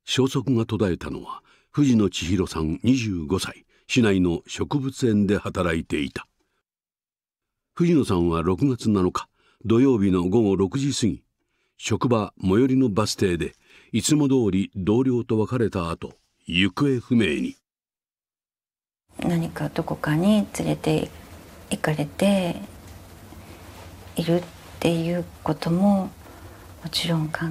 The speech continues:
Speaker 2: えますけど。
Speaker 1: 藤野さんに一体何が？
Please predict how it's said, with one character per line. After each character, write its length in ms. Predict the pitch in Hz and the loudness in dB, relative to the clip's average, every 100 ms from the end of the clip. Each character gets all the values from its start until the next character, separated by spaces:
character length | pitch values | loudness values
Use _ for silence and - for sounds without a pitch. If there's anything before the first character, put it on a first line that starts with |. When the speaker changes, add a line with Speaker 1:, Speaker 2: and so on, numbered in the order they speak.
| 151 | -4
Speaker 2:
え 160 | 160 165 | -2 -2
ま 160 | 180 | -4
す 120 | 196 - | -6 -8
け 140 | - | -8
ど。 380 | - 151 165 196 - - - - - - - - - _ _ _ _ _ _ _ _ _ | -4 -4 -4 -8 -14 -20 -20 -18 -16 -18 -20 -20 -20 _ _ _ _ _ _ _ _ _
Speaker 1:
藤 240 | - 110 98 | -2 0 2
野 100 | 92 | 2
さ 140 | 87 | 0
ん 120 | 85 | -2
に 200 | 85 87 | 0 0
一 120 | 98 - | -2 -2
体 320 | - 98 95 - | -2 -2 -2 -2
何 400 | 107 110 165 131 | 0 2 4 2
が？ 160 | 90 | -2